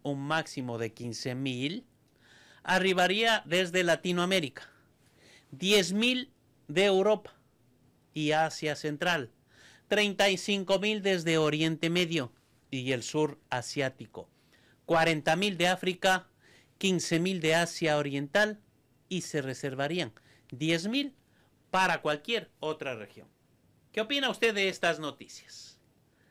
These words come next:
Deme un comentario. Johnson y Johnson anunció que la protección que ofrece su vacuna covid diecinueve aumentó al noventa y cuatro por ciento cuando se administró una inyección de refuerzo dos meses después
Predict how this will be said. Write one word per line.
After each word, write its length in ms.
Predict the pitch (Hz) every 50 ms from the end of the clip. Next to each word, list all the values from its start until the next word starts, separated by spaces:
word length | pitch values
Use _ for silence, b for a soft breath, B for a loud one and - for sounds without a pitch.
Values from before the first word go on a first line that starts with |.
| b b b _ -
Deme 300 | 160 196 214 208 196 185
un 100 | 175 165
comentario. 560 | - 151 135 123 113 107 - - - - _ _ _ _ _ _ _ - B B B B B B 170
Johnson 440 | 190 269 294 277 - - 240 220 208
y 100 | 196 190
Johnson 460 | 247 247 233 - - 233 226 220 -
anunció 640 | - 190 190 190 190 180 - - 226 214 175 120 - _ _
que 120 | - 156 156
la 240 | 151 151 147 - -
protección 720 | 185 190 180 - - 151 139 - - 208 220 233 240 226
que 100 | 226 -
ofrece 540 | 175 147 - 196 202 196 - - 151 113 b b b b b
su 200 | - - - 180
vacuna 500 | 165 170 156 - - 196 185 160 135 -
covid 280 | - 190 190 180 175 143
diecinueve 640 | 139 156 160 - - 214 226 247 233 233 240 226 b b b b b b -
aumentó 640 | 190 185 190 190 180 180 175 175 170 - 240 240 233
al 140 | 214 190 180
noventa 360 | 175 165 165 160 151 - 165
y 40 | 156
cuatro 420 | - - 208 208 202 196 185 180
por 160 | - 190 180
ciento 420 | - - 226 226 214 214 214 208 -
cuando 320 | - 196 202 196 180 180 156
se 100 | - 165
administró 720 | 160 160 170 180 185 190 185 - 277 285 277 233 - b b b b b b b
una 320 | - 220 220 208 190 190 180
inyección 560 | 180 170 165 180 175 - - 233 226 226 202
de 100 | 185 175
refuerzo 640 | 165 156 - 196 202 190 - - - 190 175 b b b b b b b b _
dos 260 | - 208 220 208 180
meses 480 | 180 185 190 220 226 196 - - 175 165
después 480 | 170 180 170 - - 262 226 208 -